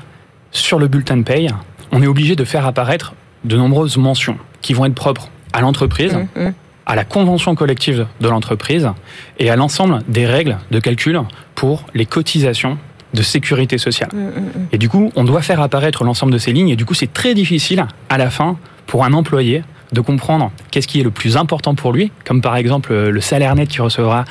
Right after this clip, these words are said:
Speaker 1: à la fin du mois, par rapport à ces trente ou quarante lignes qui vont a-, apparaître et qui vont être obligatoires sur chacun des bulletins. Et c'est pour ça que on s'est dit, « OK,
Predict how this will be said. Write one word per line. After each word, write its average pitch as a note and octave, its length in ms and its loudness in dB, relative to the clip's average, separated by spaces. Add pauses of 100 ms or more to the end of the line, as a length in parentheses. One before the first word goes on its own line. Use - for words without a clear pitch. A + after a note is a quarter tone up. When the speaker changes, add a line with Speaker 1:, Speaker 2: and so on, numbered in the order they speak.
(280)
Speaker 1:
à A2+ 80 -2
la A#2 100 0
fin C3 160 0
du B2+ 80 4
mois, C#3 260 4 (320)
par B2 120 -2
rapport C#3 280 0
à A2+ 80 0
ces D3 280 -2 (100)
trente - 440 -2 (500)
ou A#2+ 40 0
quarante C#3 460 -2
lignes C#3 240 2 (240)
qui - 140 -4
vont B2 200 2
a-, A#2 240 -2
apparaître A#2+ 460 0
et - 20 -2
qui - 140 -4
vont A2+ 140 2
être D3+ 180 -4 (160)
obligatoires F#3 640 2
sur D3 120 -4
chacun B2+ 260 -2
des B2 80 2
bulletins. A2 340 -2 (460)
Et - 40 -4
c'est C3+ 100 0
pour D3+ 160 0
ça - 120 2
que B2+ 260 0 (300)
on B2 60 -2
s'est B2+ 160 0
dit, « F3 220 0 (100)
OK, B2 200 0